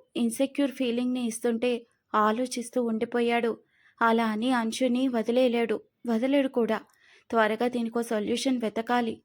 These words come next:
అనుకున్నాడు ఆమె కన్నీళ్లు చూడలేక. మరొక వైపు మోక్షిని కలవడానికి వెళ్ళిన శైలు మొదటిసారి అతన్ని నిలదీసింది. "అంశు గురించి అలా ఎలా మాట్లాడతావు?"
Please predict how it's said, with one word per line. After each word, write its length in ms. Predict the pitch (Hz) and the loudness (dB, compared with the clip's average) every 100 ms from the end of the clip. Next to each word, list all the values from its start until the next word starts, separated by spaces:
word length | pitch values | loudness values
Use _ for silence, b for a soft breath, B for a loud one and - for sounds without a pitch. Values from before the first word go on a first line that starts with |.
| _ | _
అనుకున్నాడు 600 | 233 226 226 247 233 226 | -2 0 0 0 0 0
ఆమె 280 | 247 233 226 | 0 0 -2
కన్నీళ్లు 480 | 226 220 220 240 247 | -2 -4 -2 -4 -4
చూడలేక. 600 | 247 233 214 220 226 226 220 - b b b b - | -4 -4 -2 -2 -2 -2 -4 -4 b b b b 0
మరొక 320 | 254 254 254 | 0 0 -2
వైపు 340 | 226 214 226 254 - b b _ | -2 -2 0 -2 -2 b b _
మోక్షిని 460 | 240 233 - 294 285 | 0 0 2 2 4
కలవడానికి 600 | 240 220 240 269 254 254 | 2 2 2 0 0 -2
వెళ్ళిన 320 | 240 240 247 | -2 0 0
శైలు 400 | 240 233 214 226 233 - - | 0 0 0 0 -2 -4 -4
మొదటిసారి 720 | 226 214 247 269 - 233 226 - _ 233 | 0 0 0 -2 -2 -2 -2 -6 _ -2
అతన్ని 360 | 233 233 226 254 | 0 0 0 0
నిలదీసింది. 720 | 220 226 233 247 247 233 226 - B B B 226 | 0 -2 -2 -2 -2 -2 -2 -4 B B B 2
"అంశు 320 | 226 214 269 | 2 2 0
గురించి 460 | 269 240 226 247 240 - b b - | 0 0 -2 0 -2 -4 b b 2
అలా 240 | 220 240 | 2 4
ఎలా 260 | 254 220 247 | 2 2 2
మాట్లాడతావు?" 720 | 247 220 247 233 233 208 | 2 0 -2 -2 -2 2